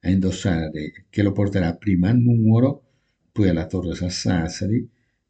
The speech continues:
Eh, Sassari è secondo di Biagi, che era stato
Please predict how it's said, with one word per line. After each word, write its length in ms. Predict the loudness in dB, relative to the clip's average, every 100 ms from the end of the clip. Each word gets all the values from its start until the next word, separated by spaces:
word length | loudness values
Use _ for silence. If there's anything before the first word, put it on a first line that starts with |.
| _
Eh, 360 | -10 -6 -6 -6
Sassari 420 | -2 -2 0 0
è 60 | 0
secondo 480 | 0 -2 0 0 0
di 140 | -2
Biagi, 680 | -2 -2 -2 -4 -8 -12 -14
che 680 | -8 -8 -6 -12 -14 -18 -20 -12
era 160 | -10
stato 500 | -4 -6 -6 -14 -16